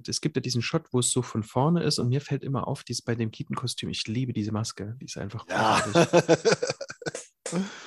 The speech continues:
Speaker 1: Und das, das nimmt auch sofort mal, ich kann nur, aber es ist anders trotzdem, oder? Wie der Mantel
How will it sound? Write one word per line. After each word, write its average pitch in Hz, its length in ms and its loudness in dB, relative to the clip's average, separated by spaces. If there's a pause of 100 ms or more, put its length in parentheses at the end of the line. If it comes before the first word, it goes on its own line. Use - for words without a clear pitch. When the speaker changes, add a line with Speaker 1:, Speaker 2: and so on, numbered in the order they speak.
(120)
Speaker 1:
Und 127 100 2
das, 117 140 6
das 113 240 2
nimmt 131 240 4
auch 113 140 2
sofort - 320 -2
mal, - 160 0
ich - 240 0
kann 151 240 4
nur, 165 560 6
aber 127 120 0
es 143 120 -4
ist - 180 -8
anders 151 340 0
trotzdem, - 380 -8
oder? 147 220 -4
Wie 143 60 -4
der 117 100 -2
Mantel 107 320 2